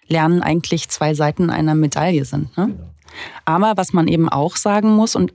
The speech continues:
Speaker 1: äh, muss, und das merken wir jetzt auch im Projekt, das sprachliche Lernen im Fachunterricht braucht Zeit.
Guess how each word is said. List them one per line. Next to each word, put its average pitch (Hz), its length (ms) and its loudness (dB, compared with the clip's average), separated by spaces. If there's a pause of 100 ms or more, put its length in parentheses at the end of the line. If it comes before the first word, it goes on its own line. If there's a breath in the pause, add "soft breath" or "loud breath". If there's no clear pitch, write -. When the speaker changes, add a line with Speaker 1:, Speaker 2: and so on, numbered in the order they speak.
Speaker 1:
äh, - 440 -6
muss, 190 300 4
und 165 160 0
das 170 220 -2
merken 175 400 2
wir 170 80 2
jetzt 160 220 -2
auch 165 140 -4
im 160 140 -2
Projekt, 151 480 -2 (540 loud breath)
das - 180 0
sprachliche 196 920 0
Lernen 190 840 4
im 196 220 2
Fachunterricht 190 840 -2
braucht - 560 -6
Zeit. 151 420 -2